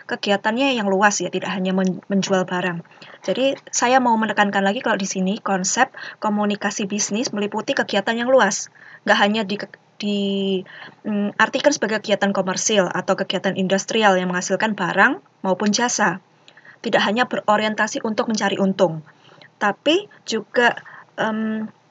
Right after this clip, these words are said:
pelaksanaan tanggung jawab sosial untuk menye-, menyediakan kebutuhan, eh, barang dan jasa untuk meningkatkan taraf hidup manusia.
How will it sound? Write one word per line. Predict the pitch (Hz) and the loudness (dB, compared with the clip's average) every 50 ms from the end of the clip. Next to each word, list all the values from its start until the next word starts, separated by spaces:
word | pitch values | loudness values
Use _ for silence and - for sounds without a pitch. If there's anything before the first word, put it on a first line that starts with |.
| _ _ _ _ - - - - | _ _ _ _ -20 -16 -8 -2
pelaksanaan | - 240 254 - - - 269 269 294 302 285 | 2 2 2 2 2 0 0 2 2 2 2
tanggung | 294 269 233 233 220 | 2 0 0 -2 -2
jawab | - 233 214 208 226 214 | 0 0 2 2 2 2
sosial | - 226 214 214 - 233 233 233 208 190 196 | 2 -2 -2 -4 -4 -2 2 2 2 2 2
untuk | 208 208 196 226 | -2 -2 -2 -2
menye-, | 220 220 220 214 - _ _ _ - | -2 -2 -4 -6 -6 _ _ _ -8
menyediakan | 226 233 233 233 240 220 214 208 202 202 - 247 254 247 | -4 -2 -2 0 -2 -2 0 2 2 2 2 2 0 0
kebutuhan, | - - - 202 202 - 196 190 - - 226 240 277 381 403 - - - - - - - - | -4 -4 -4 -4 -2 0 -2 -2 0 2 4 4 4 4 2 -6 -16 -18 -16 -16 -14 -8 -4
eh, | 214 202 208 | -2 0 0
barang | 202 208 202 208 208 202 | 2 2 4 4 4 4
dan | 202 196 190 | 2 2 2
jasa | 190 202 185 196 - 247 208 | 2 0 0 2 2 2 2
untuk | 202 196 - 180 | 2 2 0 0
meningkatkan | 196 202 196 190 - 190 185 - - 240 262 247 | 0 0 -2 -2 -2 -4 -4 -2 -2 -2 -2 0
taraf | 220 196 190 196 196 - | -2 -2 -2 -4 -4 -4
hidup | 190 170 - 208 202 - | -8 -6 -4 -4 -4 -4
manusia. | - 185 180 175 170 - - 180 202 - 131 - 196 | -6 -6 -6 -4 -4 -4 -6 -6 -8 -8 -8 -8 -10